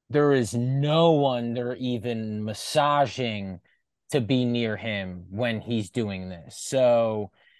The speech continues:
he knows he's still gonna be on top, even if he's not on top. C M Punk won the title and John Cena was still in the main events, even if it wasn't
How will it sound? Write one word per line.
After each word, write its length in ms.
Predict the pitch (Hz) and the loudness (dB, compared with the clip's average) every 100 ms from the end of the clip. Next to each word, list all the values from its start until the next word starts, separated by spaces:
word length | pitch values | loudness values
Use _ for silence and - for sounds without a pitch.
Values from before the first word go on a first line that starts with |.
| _ _ | _ _
he 160 | 175 170 | 0 2
knows 300 | 175 185 - | 4 2 2
he's 140 | 135 | -2
still 160 | - 147 | 0 0
gonna 160 | 139 | 0
be 180 | 120 135 | 0 -2
on 120 | 131 | -4
top, 300 | 123 131 127 | -8 -8 -2
even 200 | 135 131 | -2 0
if 80 | 127 | -2
he's 180 | 135 117 | -4 -2
not 200 | 175 165 | 0 0
on 160 | 107 | -4
top. 340 | 95 104 85 - _ _ _ - | -6 -8 -8 -12 _ _ _ -12
C 200 | 147 147 | -4 -4
M 100 | 127 | -2
Punk 260 | 151 135 | -2 0
won 200 | 143 139 | 0 0
the 80 | 127 | 0
title 460 | - 151 143 120 123 | 2 2 4 0 -2
and 100 | 120 | -6
John 240 | 123 123 | -6 -8
Cena 280 | 110 131 123 | -6 -4 -2
was 140 | 117 | -4
still 240 | - 131 117 | -2 -2 -2
in 80 | |
the 60 | 117 | -2
main 180 | 113 117 | -2 -4
events, 480 | 110 131 107 95 - | -2 -2 -2 -6 -8
even 220 | 104 107 | -6 -8
if 120 | 98 | -8
it 100 | 107 | -8
wasn't 440 | 98 104 98 101 | -6 -6 -6 -12